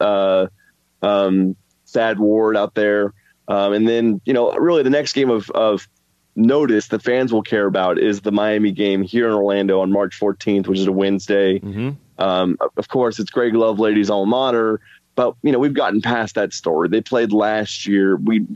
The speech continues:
Speaker 1: you know, it's, we're past that. It's just another test. It's just another test. This, this, this schedule, and, and you and me talked about this, Jeff, uh, before the season started. The schedule is potted with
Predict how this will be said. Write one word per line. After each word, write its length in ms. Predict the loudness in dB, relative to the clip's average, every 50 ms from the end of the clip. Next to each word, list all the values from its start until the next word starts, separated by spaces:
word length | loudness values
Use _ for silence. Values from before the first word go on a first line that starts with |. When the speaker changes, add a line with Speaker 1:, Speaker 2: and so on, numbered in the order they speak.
| -8 -2
Speaker 1:
you 100 | -2 0
know, 220 | 0 0 -2 -2 _ -4
it's, 240 | -4 -4 -4 -4 -4
we're 140 | -2 -2 -2
past 400 | 0 -2 -2 0 -2 -2 -2 -2
that. 220 | -2 -2 -2 -2 -6 -18 -20 -18 _ -4
It's 160 | -4 -2 -2
just 140 | -2 -2 0
another 320 | 0 0 2 0 0 -2
test. 500 | -2 -2 -2 0 0 -2 -4 -8 -16 _
It's 140 | -10 -8 -6
just 160 | -6 -6 -2
another 200 | -2 0 0 0
test. 400 | -2 -2 0 0 0 0 -2 -2
This, 120 | -6 -6 -6 _
this, 300 | -2 -2 -2 -2 -4 -12 _ -18 _ _ _ _ _ _ _ _ -4
this 140 | -4 -2 -2
schedule, 500 | 0 0 0 0 2 2 2 4 4 4
and, 200 | 2 2 2 2
and 160 | 2 4 4
you 80 | 4
and 80 | 4 4
me 80 | 2 2
talked 220 | 2 0 0 0
about 120 | 0 0
this, 120 | 0 -2 -2
Jeff, 540 | -2 -2 0 2 2 2 0 -2 -10 -20 _ _ _ _ _ _ _ _ -4
uh, 140 | -2 0 0
before 280 | 0 -2 0 0 0
the 80 | 0 0
season 160 | 0 0 0
started. 280 | 2 0 0 0 0 0
The 60 | -2
schedule 760 | -2 -2 -2 -2 0 0 2 2 2 2 2 2 2 0 -2 _ _ _ _ _ _ _
is 320 | 0 0 2 2 2 0 -2
potted 640 | -6 -8 -6 -2 -2 0 0 0 0 0 0 -2 -4 _ _ _ _ _ _ _
with 520 | -2 2 2 4 4 2 2 -2 -4 -20